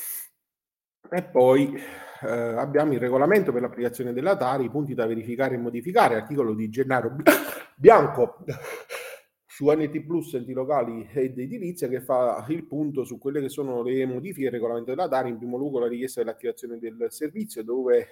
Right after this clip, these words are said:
eh, disquisisce sul fatto che la modalità del, eh, la modifica del regolamento dovrebbe recepire e adottare alle organizzazioni comunali in alcuni, eh, indirizzi di arera,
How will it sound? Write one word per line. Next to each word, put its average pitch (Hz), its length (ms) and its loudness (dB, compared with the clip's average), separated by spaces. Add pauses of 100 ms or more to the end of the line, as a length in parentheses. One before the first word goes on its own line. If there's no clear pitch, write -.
eh, 113 360 -6
disquisisce 120 800 -4
sul 120 220 -14
fatto 127 420 -2
che 131 240 0 (840)
la 120 140 -14
modalità 127 360 -2
del, 113 300 -2
eh, 117 180 2
la 113 140 0
modifica 123 360 -2
del 120 140 2
regolamento 120 640 -2 (400)
dovrebbe 135 420 6
recepire 131 520 0
e 127 40 4
adottare 120 440 2
alle 120 100 2
organizzazioni 117 540 -4
comunali 123 340 -4
in 120 80 -6
alcuni, 123 480 -8
eh, 117 160 -6
indirizzi 120 480 -10
di 196 80 2
arera, 123 400 2